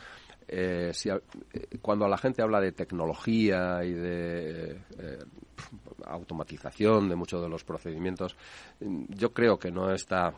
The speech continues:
eh, lo importante de la casa no está ahí. Lo importante de la casa es la generación de un hogar que te sea, eh, que te sea útil para generar esos sentimientos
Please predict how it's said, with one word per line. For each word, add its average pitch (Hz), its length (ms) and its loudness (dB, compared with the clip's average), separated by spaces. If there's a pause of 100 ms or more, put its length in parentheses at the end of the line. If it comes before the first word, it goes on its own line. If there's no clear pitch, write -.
(200)
eh, 82 360 -4
lo 87 160 -4
importante 92 840 0
de 87 220 -8
la 85 120 -2
casa 87 420 0
no 82 260 -4
está 73 240 -6
ahí. 69 200 -6
Lo 76 80 -10
importante 80 400 -6
de 90 80 -2
la 90 120 -2
casa 107 460 -2
es 95 380 -8
la 85 160 -6
generación 82 480 -2
de 92 60 0
un 95 100 2
hogar 98 380 2 (500)
que 101 100 0
te 92 140 0
sea, 92 500 2 (140)
eh, 85 640 -2
que 90 100 -8
te 82 100 -6
sea 95 240 2
útil 95 340 2
para 78 200 -4
generar 85 640 -4
esos 90 460 -6
sentimientos 95 800 -2